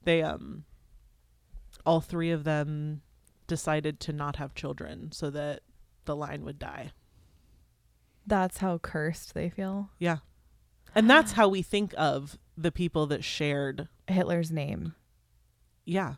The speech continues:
Speaker 2: Yeah.
Speaker 1: But we
Speaker 2: We
Speaker 1: have
Speaker 2: praise,
Speaker 1: immortalized
Speaker 2: yeah.
Speaker 1: Margaret Sanger as the patron saint
Speaker 2: We do.
Speaker 1: of abortion and birth control.
Speaker 2: Wow.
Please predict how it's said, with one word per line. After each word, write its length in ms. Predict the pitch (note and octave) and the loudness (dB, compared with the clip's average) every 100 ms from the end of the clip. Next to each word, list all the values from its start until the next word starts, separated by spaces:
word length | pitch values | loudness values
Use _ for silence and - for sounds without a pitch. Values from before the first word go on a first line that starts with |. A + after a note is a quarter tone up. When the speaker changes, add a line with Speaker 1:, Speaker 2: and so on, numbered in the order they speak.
| - | -6
Speaker 2:
Yeah. 300 | F3+ E3+ - E3+ _ _ _ _ | -4 -4 -6 -12 _ _ _ _
Speaker 1:
But 220 | E3 F3+ D#3 | 4 4 6
we 720 | F#3 G3 F#3+ F#3+ F#3+ F#3 - F3+ | 2 2 4 4 4 2 0 0
Speaker 2:
We 80 | |
Speaker 1:
have 160 | F#3 F#3+ | 6 8
Speaker 2:
praise, 140 | F3+ F3+ | 8 10
Speaker 1:
immortalized 880 | F#3+ F#3 D#3 D3 C#3+ D3 - - | 10 8 8 6 6 2 -4 -6
Speaker 2:
yeah. 240 | F3+ D#3 D#3 | -2 0 2
Speaker 1:
Margaret 300 | E3+ D#3 - | 4 4 2
Sanger 360 | F3 E3+ D3+ | 0 2 2
as 160 | C#3 D3 | 0 -2
the 100 | D#3 | -4
patron 440 | - D#3+ D3+ D3+ - | 0 -2 0 -4 -4
saint 540 | - D#3 C3 - - - | -2 0 0 -6 -14 -10
Speaker 2:
We 120 | F#3+ F3+ | -10 -8
do. 280 | E3 D3 D3+ _ - - - | -10 -12 -18 _ -20 -20 -12
Speaker 1:
of 720 | - D#3 D3+ D3 D3 - - - - - - | 0 2 2 0 -6 -14 -18 -20 -20 -16 -6
abortion 460 | D3+ D3 D3+ - E3 | -2 0 0 -2 -4
and 140 | E3 | 0
birth 180 | F3 - | -2 -2
control. 460 | D3 - - D#3 - - - - - - | -6 -4 -6 -6 -12 -20 -20 -20 -20 -6
Speaker 2:
Wow. 500 | E3+ F3 E3 D3 | -2 0 0 -2